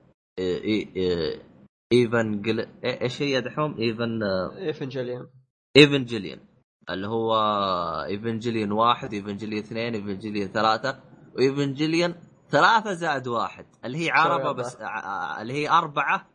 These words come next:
Speaker 1: بس بأسلوب استعباط.
Speaker 2: <laughs>
Speaker 1: عمومًا، آه، ه-، هذه هي ال-، ال-، اللي هي الأنميات. طبعًا يعني، آه، للي شاف الأنمي يعرف إنه الأنمي انتهى،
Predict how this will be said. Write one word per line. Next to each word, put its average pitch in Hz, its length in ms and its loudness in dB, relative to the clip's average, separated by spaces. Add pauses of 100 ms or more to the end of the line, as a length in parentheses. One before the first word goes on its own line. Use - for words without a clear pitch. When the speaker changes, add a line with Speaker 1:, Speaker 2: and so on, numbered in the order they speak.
(160)
Speaker 1:
بس 123 220 -8
بأسلوب 123 440 -8
استعباط. 101 540 -8 (440)
Speaker 2:
<laughs> 139 180 -4
Speaker 1:
عمومًا، 175 500 0 (680)
آه، 107 760 0 (540)
ه-، 127 280 -2
هذه 170 480 6
هي 120 420 -8
ال-، 92 320 -14
ال-، 85 320 -14
اللي 92 160 -14
هي 113 180 -10
الأنميات. 95 680 -10 (460)
طبعًا 107 340 0
يعني، 123 400 -4 (480)
آه، 87 760 -4
للي 113 260 -2
شاف 208 280 6
الأنمي 202 320 -4 (200)
يعرف 180 280 -6
إنه 170 160 -6
الأنمي 160 480 -4
انتهى، 92 400 -10